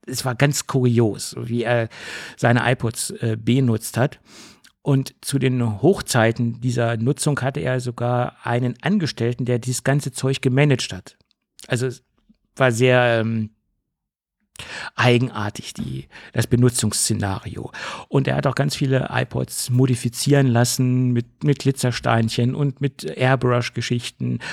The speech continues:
und hat die halt für, für, nach seinem Geschmack anpassen lassen. Und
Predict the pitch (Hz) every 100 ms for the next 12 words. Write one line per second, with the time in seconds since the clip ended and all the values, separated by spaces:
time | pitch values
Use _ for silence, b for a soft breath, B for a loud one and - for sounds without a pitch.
0 | B B - 120 123 131 113 120 120 117
1 | - - 135 127 - - 117 123 139 139
2 | 117 - 123 - - 143 - 110 - 101
3 | 101 - 131 123 B B B B 160 135
4 | -